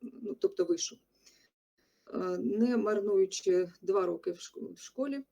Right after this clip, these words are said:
тобто ви можете вже отримувати спеціальні знання. Е, крім того, в нас, е, багато бюджетних місць, це означає, що ви, що за умови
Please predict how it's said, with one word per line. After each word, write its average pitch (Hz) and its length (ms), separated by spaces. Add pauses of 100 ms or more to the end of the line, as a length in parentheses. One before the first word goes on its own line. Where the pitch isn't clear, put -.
(140)
тобто 202 300
ви 202 100
можете 196 420
вже 208 320 (300)
отримувати 208 760
спеціальні 190 580
знання. 170 420 (1040)
Е, 185 200
крім 277 240
того, 180 500 (100)
в 180 100
нас, 214 440
е, 190 180 (180)
багато 185 600 (100)
бюджетних 190 520
місць, 254 240
це 214 100
означає, 196 400
що 185 180
ви, 370 100
що - 200
за 175 120
умови 160 380